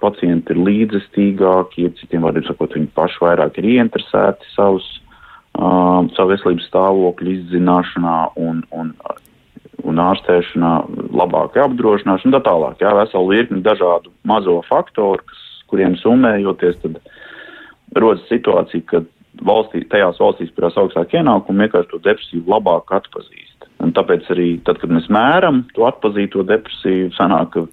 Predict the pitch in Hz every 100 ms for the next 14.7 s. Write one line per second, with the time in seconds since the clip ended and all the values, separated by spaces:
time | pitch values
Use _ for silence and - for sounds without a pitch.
0 | 90 80 95 85 76 - 82 90 87 -
1 | - _ _ _ _ _ _ _ _ _
2 | _ - 98 104 87 85 80 104 95 82
3 | 78 - 85 82 - - - 90 90 143
4 | 139 98 - 110 107 90 87 87 - -
5 | - - - - - - - 85 85 85
6 | - 95 95 95 87 87 87 95 95 85
7 | 85 82 92 - - 101 87 80 82 82
8 | - 85 90 95 82 82 82 80 80 82
9 | 80 80 78 - - _ _ _ _ _
10 | - _ - 85 101 95 - 165 143 110
11 | 90 - - - 90 92 92 82 82 -
12 | - 76 76 78 73 76 76 - - 78
13 | - - - - - - 82 80 73 -
14 | - - - 73 - 73 -